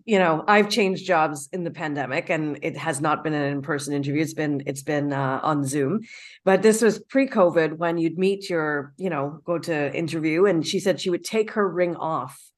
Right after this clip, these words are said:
And I'm not married, but I said to her, I said, "I agree with you. And if I was married and wore a wedding, wedding ring,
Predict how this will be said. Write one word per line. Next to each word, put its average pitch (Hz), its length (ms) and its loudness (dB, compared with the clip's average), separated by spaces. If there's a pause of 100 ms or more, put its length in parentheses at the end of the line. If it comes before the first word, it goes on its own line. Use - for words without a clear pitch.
(520)
And 196 280 4
I'm 294 200 6
not 254 280 4
married, 147 500 0
but 180 300 0
I 214 400 2 (100)
said - 280 -6
to 202 80 -6
her, 180 280 -2
I 175 160 2
said, 175 440 -2
"I 190 120 2
agree 180 400 -2
with 165 240 -6
you. 127 240 -4
And 170 160 -4
if 180 160 -2
I 165 140 0
was 196 340 0
married 151 380 -2
and 165 180 -8
wore 156 300 -2
a 143 40 -6
wedding, 170 320 2
wedding 208 380 4
ring, 117 300 -4